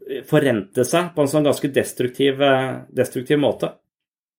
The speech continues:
Så med dårlige vaner, så er tida, eh, din verste fiende. Med gode vaner, så, så er tiden din beste venn.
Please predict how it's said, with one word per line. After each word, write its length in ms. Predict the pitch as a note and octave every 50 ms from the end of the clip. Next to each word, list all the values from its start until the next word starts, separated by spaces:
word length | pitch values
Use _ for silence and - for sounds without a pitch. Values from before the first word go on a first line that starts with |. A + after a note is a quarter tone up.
| _ _ _ _ _ _ _ _ _ _ _ _ _ _ _ _ _ _ _ _ _ _ _ _ _ _ _ _ _ _ _ _ _ _ -
Så 80 | - D3+
med 140 | E3 E3 F#3
dårlige 260 | F#3 D#3 C3+ D3 E3
vaner, 380 | E3+ D#3 C3 A#2+ C#3+ F#3+ G3+ G3
så 160 | - E3 D3
er 120 | D#3 D#3 -
tida, 400 | - C#3 A#2+ A2+ A2+ B2+ D3+ F#3 F#3+ D3+ B2+ - - -
eh, 320 | - - A#2+ B2 A2+ A#2 C#3
din 240 | D3 C3+ C3 C#3 D3+
verste 280 | C#3 C3 - - C3+
fiende. 300 | B2 D3 C3 A2 G#2+ B2
Med 140 | C3+ C#3+ C3+
gode 240 | D3+ D3 B2+ C3+ C3+
vaner, 460 | D3+ C3+ A2+ A2+ C3 E3+ F#3+ F3 C3
så, 320 | - - D3 D3 C3+ - - B2+
så 160 | - - D3 A#2
er 240 | A#2+ A#2+ B2+ B2+ - _ _ _ _ - _ _
tiden 320 | - - B2+ A2+ G#2+ C3 C3+
din 200 | B2 C3 C3+ C3
beste 300 | D3 B2+ - - - B2+
venn. 220 | A#2+ B2+ D#3+ D3+